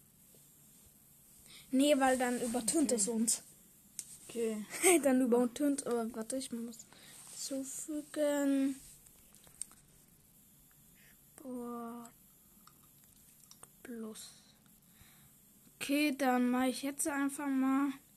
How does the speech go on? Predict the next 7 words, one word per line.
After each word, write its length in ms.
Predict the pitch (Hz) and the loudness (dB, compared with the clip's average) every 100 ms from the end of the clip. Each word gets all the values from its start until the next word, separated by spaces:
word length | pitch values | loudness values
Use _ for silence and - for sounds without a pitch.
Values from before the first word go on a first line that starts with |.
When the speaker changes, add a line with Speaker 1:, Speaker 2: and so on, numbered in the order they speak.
| - - - - - - - - | -20 -20 -20 -20 -20 -20 -20 -6
Speaker 1:
Holiday. 640 | 269 285 320 339 370 370 427 539 - - - - - - - - - - - - | 0 4 2 2 2 4 4 2 -4 -20 -20 -20 -20 -20 -20 -20 -20 -20 -20 -8
Fishy 460 | - 359 349 - 330 | 4 6 6 4 0
on 140 | 370 | -2
me. 440 | 381 415 539 - - - - - - - - - - - - - - - | -2 0 -2 -2 -20 -20 -20 -20 -20 -20 -20 -20 -20 -20 -20 -20 -18 -2
Oder, 1200 | 294 320 294 311 294 294 285 285 285 285 285 285 - - - - - - - - - - - - - - - - - - - | 4 4 4 0 4 4 4 4 4 2 0 -2 -6 -10 -10 -20 -20 -20 -20 -20 -20 -20 -20 -20 -20 -20 -20 -20 -20 -20 -14
warte. 500 | 294 247 247 269 285 - - - - - - - - - - - - - - _ - - - - - - - - - - - - - - - - | -8 -4 -2 -2 -4 -10 -18 -20 -20 -20 -20 -20 -20 -20 -20 -20 -20 -20 -20 _ -20 -20 -20 -20 -20 -20 -20 -20 -20 -20 -20 -20 -14 -14 -12 -2
Hm. 360 | 254 254 262 | 2 2 2